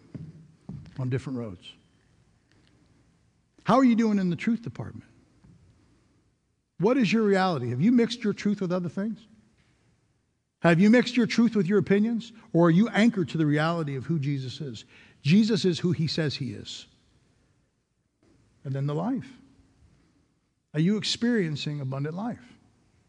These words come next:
True life? Or does the thought of death terrify you? If you live from Zoe,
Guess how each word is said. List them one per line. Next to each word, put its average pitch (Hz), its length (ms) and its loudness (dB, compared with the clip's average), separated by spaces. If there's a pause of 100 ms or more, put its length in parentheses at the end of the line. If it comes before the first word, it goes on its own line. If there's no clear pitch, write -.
(380)
True 240 220 -2
life? - 420 -10 (1300)
Or 139 60 0
does 135 160 -2
the 143 80 -4
thought 202 260 0
of 139 140 -4
death 165 240 -2
terrify 131 460 -4
you? 98 200 -14 (1500)
If 131 140 -2
you 214 120 2
live 220 320 2
from 147 200 -2
Zoe, 131 480 -2